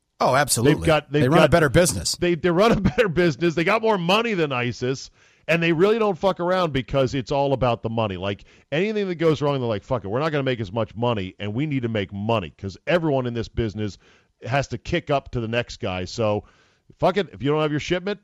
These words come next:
Speaker 2: psh, there goes your head."
Speaker 1: Yeah, um, and then you get deeper into it, and this is where the conspiracy stuff starts. You read deeper into the Wire story about Loaiza.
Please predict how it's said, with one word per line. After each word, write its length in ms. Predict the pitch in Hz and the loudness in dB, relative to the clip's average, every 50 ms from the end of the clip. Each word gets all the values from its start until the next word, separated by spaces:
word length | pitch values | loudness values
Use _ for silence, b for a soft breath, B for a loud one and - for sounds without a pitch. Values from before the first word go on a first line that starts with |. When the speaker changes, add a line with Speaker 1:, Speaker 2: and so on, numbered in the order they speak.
| 107 - | -2 -2
Speaker 2:
psh, 180 | - - - _ _ _ | -2 -2 -2 _ _ _
there 140 | - 135 131 | -8 -6 -2
goes 220 | 131 135 135 117 | 0 0 0 0
your 120 | 107 123 104 | -2 -4 -4
head." 220 | 104 92 78 65 _ _ _ _ _ _ _ _ _ _ _ _ _ _ _ _ _ _ _ _ _ _ _ _ _ _ - | -4 -6 -8 -10 _ _ _ _ _ _ _ _ _ _ _ _ _ _ _ _ _ _ _ _ _ _ _ _ _ _ -4
Speaker 1:
Yeah, 260 | - 139 131 104 90 | 0 0 2 2 0
um, 540 | - - 127 131 131 123 117 117 107 - - _ _ _ _ _ - | 0 2 2 2 4 2 2 0 -2 -4 -6 _ _ _ _ _ 0
and 120 | 139 147 | 2 4
then 140 | 175 202 208 | 4 4 4
you 80 | 202 180 | 2 2
get 220 | 135 156 147 113 | 2 2 2 2
deeper 300 | - 151 160 151 - 147 | 4 2 2 4 4 2
into 280 | 165 170 - - 135 127 | 2 2 2 2 2 2
it, 120 | 113 - - | 2 0 0
and 140 | 127 135 | 0 2
this 160 | 151 147 - 139 | 2 2 0 0
is 80 | 120 | 0
where 160 | 123 143 135 | 0 0 2
the 100 | 120 120 | 0 0
conspiracy 580 | - - 117 - - - 196 185 165 - - 120 | 0 0 -2 -2 0 0 2 2 2 2 0 -2
stuff 220 | - - 113 101 | -2 -2 -2 -4
starts. 260 | - - 104 95 - 127 | -2 -2 -4 -2 -2 0
You 80 | 143 | 2
read 200 | 156 185 180 139 | 2 2 2 2
deeper 320 | 110 147 165 165 - 147 147 | 2 0 0 2 2 0 2
into 180 | 151 151 143 | 2 2 2
the 100 | 123 127 | 0 2
Wire 240 | 117 120 123 135 139 | 2 2 2 2 0
story 280 | - - 151 151 147 143 | 0 0 0 2 2 2
about 200 | 131 135 120 95 | 2 0 0 0
Loaiza. 520 | 113 107 110 120 135 143 143 165 175 170 | 0 0 2 2 2 2 0 -2 -2 -4